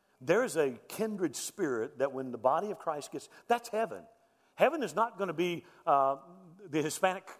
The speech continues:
over here, the Asian over here, the black over here, the white over here, the, the, the Asian over here. It's not gonna be the islanders over here. That's not what it's gonna be like. It's not gonna be isolation and separation. It's gonna be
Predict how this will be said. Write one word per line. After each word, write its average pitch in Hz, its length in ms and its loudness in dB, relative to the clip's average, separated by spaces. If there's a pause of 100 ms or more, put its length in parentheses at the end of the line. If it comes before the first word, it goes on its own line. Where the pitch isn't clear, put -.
over 170 180 0
here, 160 540 0 (220)
the 147 120 -2
Asian 165 380 0
over 170 180 0
here, 156 520 0 (260)
the 160 240 2
black 170 340 2
over 175 220 -2
here, 165 540 -2 (200)
the 135 100 -2
white 185 260 4
over 180 200 -2
here, 165 580 0 (240)
the, 147 360 -2
the, 151 280 0
the 143 180 -2
Asian 175 360 2
over 185 200 2
here. 156 480 0 (220)
It's - 120 -6
not 269 140 4
gonna 269 120 4
be 190 140 0
the 156 160 6
islanders 208 500 4
over 196 180 2
here. 160 360 2 (140)
That's 196 140 0
not 311 120 -2
what 320 100 0
it's 151 80 -6
gonna 190 160 -2
be 226 140 0
like. 113 280 -2 (1000)
It's 147 120 -4
not 277 140 2
gonna 349 80 4
be 285 140 4
isolation 202 800 2
and 156 140 -2
separation. 190 760 2
It's 147 120 -4
gonna 233 160 2
be 226 180 0